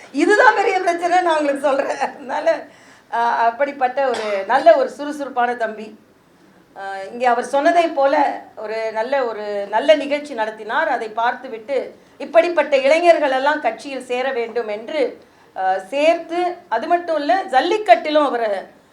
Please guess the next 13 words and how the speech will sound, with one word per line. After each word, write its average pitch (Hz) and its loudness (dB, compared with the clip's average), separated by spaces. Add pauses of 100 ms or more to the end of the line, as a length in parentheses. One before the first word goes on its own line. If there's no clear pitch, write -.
(220)
சிறப்பாக 311 4
பணியாற்றினார். 233 -2
ஜல்லிக்கட்டிற்காக, 269 2 (640)
இன்னைக்கு 254 -2
ஜல்லிக்கட்டில் 330 2
நாங்க 277 4
தான் 370 6
கொண்டு 302 2
வந்தோம்னு 302 2
பல 269 2
பேர் 339 6
கிளைம் 285 0
பண்ணாலும், 247 0